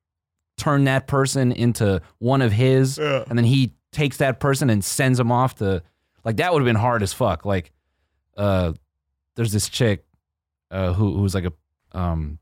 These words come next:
Speaker 1: Brienne, who is, like, a pretty big character. She's, like, you know, she's, like, a female knight, or, and, and that's, like, a big deal in, in the sh-, in the context of the show. It would have been dope if she just died and, like, woke up with those scary ass blue eyes and just started, like,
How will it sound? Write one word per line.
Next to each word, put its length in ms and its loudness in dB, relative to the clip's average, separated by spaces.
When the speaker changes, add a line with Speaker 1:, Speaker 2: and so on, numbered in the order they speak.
Speaker 1:
Brienne, 400 0
who 160 -4
is, 100 -6
like, 200 -6
a 240 -10
pretty 240 -2
big 180 -8
character. 560 -6
She's, 240 -6
like, 160 0
you 120 -4
know, 300 -2
she's, 120 -14
like, 80 -8
a 60 -8
female 420 -2
knight, 460 -4
or, 140 -20
and, 180 -10
and 180 -8
that's, 140 -4
like, 100 -4
a 60 -6
big 240 -6
deal 240 -4
in, 220 -8
in 80 -10
the 40 -8
sh-, 140 -14
in 80 -14
the 80 -6
context 400 -8
of 60 -8
the 60 -10
show. 280 -6
It 60 -4
would 60 0
have 40 0
been 140 0
dope 240 0
if 80 -4
she 140 -6
just 160 -4
died 340 -2
and, 100 -2
like, 180 -2
woke 380 -4
up 180 0
with 120 -6
those 180 -6
scary 400 -4
ass 160 -2
blue 240 -4
eyes 280 -2
and 80 -2
just 100 -8
started, 260 -4
like, 240 -4